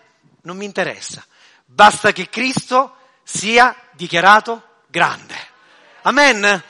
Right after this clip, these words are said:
Basta che Gesù venga celebrato. Amen. Poi ci sono usanze, ci sono abitudini, ci sono culture. Fai come senti,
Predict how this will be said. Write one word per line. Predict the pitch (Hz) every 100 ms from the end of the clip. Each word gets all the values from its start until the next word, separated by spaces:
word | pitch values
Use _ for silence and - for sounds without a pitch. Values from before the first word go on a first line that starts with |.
| - - _
Basta | 143 233 262
che | 240 247
Gesù | 269 226
venga | 262 240 233
celebrato. | 226 226 202 180 143 123 120 - _ _ _ _
Amen. | - 220 262 - - -
Poi | - 262
ci | 247
sono | 226 240 233 220 220
usanze, | 202 247 220 175 165
ci | -
sono | 185 214
abitudini, | 180 208 208 214 175 156
ci | -
sono | 180 196 196
culture. | 202 180 226 214 180 139 _ _ _ _ _ _ _
Fai | - - 294 262
come | 254 254
senti, | - 202 151 131 - 117